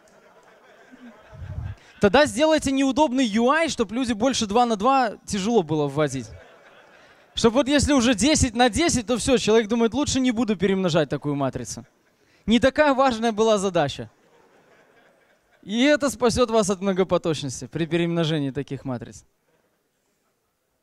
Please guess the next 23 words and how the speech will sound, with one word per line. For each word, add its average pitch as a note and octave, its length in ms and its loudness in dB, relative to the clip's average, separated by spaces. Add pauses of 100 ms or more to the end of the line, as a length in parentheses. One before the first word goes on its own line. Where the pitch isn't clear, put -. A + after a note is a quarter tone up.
(240)
Нет, A3+ 160 2
это F3 100 -2
всего A#3 220 -2
лишь A#3 180 -2
идеи, A#3+ 300 -2
можно D3 260 -8
еще F#3+ 180 -10
что-нибудь B2 360 -14
придумать. A2+ 340 -14 (1300)
А E3+ 120 0
кто, F4+ 320 2
давайте, B3 460 0 (100)
ну, G#3+ 320 -10
раз F3+ 300 -6
нечем F3+ 280 -6
заняться, F#3+ 400 -4 (200)
а E3+ 100 2
кто E4+ 180 0
перемножал C4 760 0
матрицы D3+ 760 -6 (220)
в - 100 -20
своем F3 340 0
коде? B2 400 -4